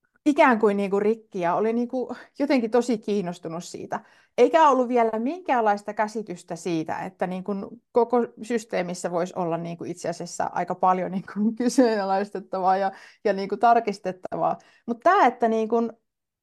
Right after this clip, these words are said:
se tuntuu niin absurdilta helposti ihmisistä, että jos me aletaan sit kysymään sitä, että no mitäs jos me ei käytettäisi koko mielenterveysongelman käsitettä, mitäs sitten tapahtuisi?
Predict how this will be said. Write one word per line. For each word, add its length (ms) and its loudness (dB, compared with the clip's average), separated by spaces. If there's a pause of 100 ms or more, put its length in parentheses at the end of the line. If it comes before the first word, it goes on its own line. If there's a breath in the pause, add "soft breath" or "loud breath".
(160)
se 120 -6
tuntuu 320 -2
niin 180 0
absurdilta 600 -4
helposti 520 -4
ihmisistä, 540 -2
että 120 -2
jos 120 -4
me 80 0
aletaan 380 2
sit 160 -8
kysymään 480 -6
sitä, 220 -6
että 140 -4
no 40 -2
mitäs 320 0
jos 120 -8
me 80 -2
ei 60 -2
käytettäisi 480 0
koko 180 -8
mielenterveysongelman 1000 -2
käsitettä, 580 -8
mitäs 320 -4
sitten 220 -8
tapahtuisi? 560 -8